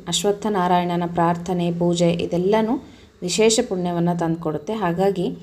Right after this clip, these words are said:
ಮಾಘ ಸ್ನಾನ ಅಂದ್ರೆ ಅತ್ಯಂತ ಫಲವನ್ನ ಕೊಡುವಂತಹ, ಪುಣ್ಯವನ್ನ ಕೊಡುವಂತಹ ಮಾಸ ಅಂತ ಹೇಳ್ಬೋದು. ಇನ್ನು ಮಾಘ ಮಾಸದಲ್ಲಿ ಮಾಘ ಶುದ್ಧ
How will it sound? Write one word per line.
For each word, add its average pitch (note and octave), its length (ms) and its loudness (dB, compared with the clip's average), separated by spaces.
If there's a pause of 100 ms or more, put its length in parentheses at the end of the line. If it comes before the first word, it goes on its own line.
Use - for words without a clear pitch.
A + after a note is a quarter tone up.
(360)
ಮಾಘ E3+ 320 2
ಸ್ನಾನ A#3 420 2
ಅಂದ್ರೆ G3+ 360 0
ಅತ್ಯಂತ B3+ 680 0
ಫಲವನ್ನ G3+ 480 2 (200)
ಕೊಡುವಂತಹ, F3+ 540 -2
ಪುಣ್ಯವನ್ನ G#3 640 2
ಕೊಡುವಂತಹ E3+ 540 -2
ಮಾಸ E3+ 360 -2
ಅಂತ E3 320 0
ಹೇಳ್ಬೋದು. E3 560 0 (440)
ಇನ್ನು A#3 180 4
ಮಾಘ G#3+ 400 4
ಮಾಸದಲ್ಲಿ A#3 880 2 (360)
ಮಾಘ G#3 540 2
ಶುದ್ಧ A#3+ 460 0